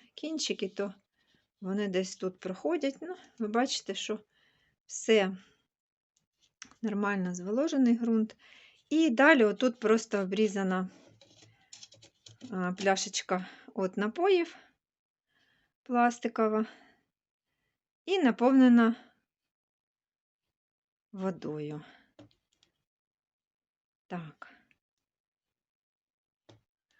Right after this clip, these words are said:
Воду я збираю дощову, стараюсь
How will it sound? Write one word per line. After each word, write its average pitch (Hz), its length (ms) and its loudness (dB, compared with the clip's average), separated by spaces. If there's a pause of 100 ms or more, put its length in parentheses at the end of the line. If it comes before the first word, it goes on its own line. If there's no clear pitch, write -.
(1080)
Воду 240 260 2
я 214 160 2
збираю 202 420 0
дощову, 254 580 -4
стараюсь 208 680 -4